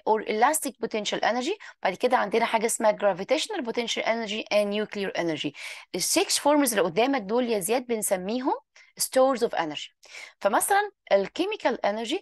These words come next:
it is stored in، ممكن نلاقي ال chemical energy في إيه؟ في تلات حاجات. Stored in fuel، وإيه كمان يا ولاد؟ Food and cell، electric cell، اللي هي الباتري. أوكي؟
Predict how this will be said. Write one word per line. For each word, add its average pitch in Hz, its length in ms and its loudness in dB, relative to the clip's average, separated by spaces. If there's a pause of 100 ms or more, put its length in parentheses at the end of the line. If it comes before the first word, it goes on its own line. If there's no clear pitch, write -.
(120)
it 214 140 -6
is 208 60 2
stored 320 460 2 (100)
in، 294 300 2 (880)
ممكن 302 280 2
نلاقي 254 200 4
ال 226 140 -2
chemical 277 280 2
energy 233 300 -2
في - 160 -14
إيه؟ 320 260 -2
في 254 100 -12
تلات 269 220 0
حاجات. 165 300 -4 (280)
Stored 214 280 2
in 190 240 -2 (100)
fuel، 254 340 2 (460)
وإيه 254 100 2
كمان 220 280 0
يا 208 80 -2
ولاد؟ 214 220 2 (800)
Food 480 300 2 (1160)
and 294 300 4 (840)
cell، 247 240 4 (140)
electric 254 420 0
cell، 180 180 2 (460)
اللي 202 120 -2
هي 226 60 4
الباتري. 220 460 0 (2500)
أوكي؟ 339 280 2